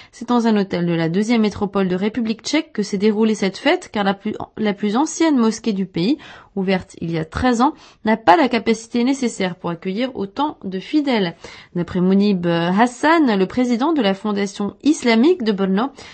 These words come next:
le nombre de musulmans augmente dans la région, d'où les problèmes d'espace posés par les grands rassemblements à l'occasion des fêtes musulmanes. La Fondation islamique cherche ainsi depuis plusieurs mois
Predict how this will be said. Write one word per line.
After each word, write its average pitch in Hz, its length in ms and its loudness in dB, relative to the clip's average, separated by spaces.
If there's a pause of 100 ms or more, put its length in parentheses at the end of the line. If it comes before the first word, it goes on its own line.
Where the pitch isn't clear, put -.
(140)
le 254 100 0
nombre 294 260 2
de 254 80 0
musulmans 269 520 2
augmente 175 380 -2
dans 170 120 -4
la 175 100 0
région, 208 380 0
d'où 220 100 -4
les 185 120 0
problèmes 190 400 0
d'espace 240 480 -2
posés 262 380 0
par 185 140 -4
les 175 100 -2
grands 240 240 2
rassemblements 202 640 0 (300)
à - 100 4
l'occasion 220 640 0
des 180 140 -8
fêtes - 260 -2
musulmanes. 202 640 2
La 233 100 2
Fondation 254 500 -2
islamique 220 460 -4
cherche 233 280 -6
ainsi 190 240 -6
depuis 196 260 -6
plusieurs 240 360 -2
mois 196 220 0